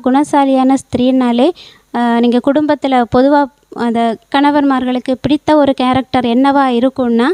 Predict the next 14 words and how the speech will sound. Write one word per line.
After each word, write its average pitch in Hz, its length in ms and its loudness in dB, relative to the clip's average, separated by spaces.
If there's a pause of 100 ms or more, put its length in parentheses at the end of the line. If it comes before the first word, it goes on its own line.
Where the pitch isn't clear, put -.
(520)
குடும்பத்துல, 311 540 0
வீட்ல 330 380 0
நடக்கிற 285 400 0
பிரச்சனை 277 540 0
வெளியே 269 280 2
தெரியாம 254 460 0
இருக்கணும்னு 233 720 2
விரும்புவாங்க. 214 580 0 (220)
பொதுவாவே 254 520 2
ஒரு 254 160 2
ஆண்களுக்கான 247 720 0
ஒரு 220 140 0
கேரக்டர் 240 500 -4
அது. 202 240 -2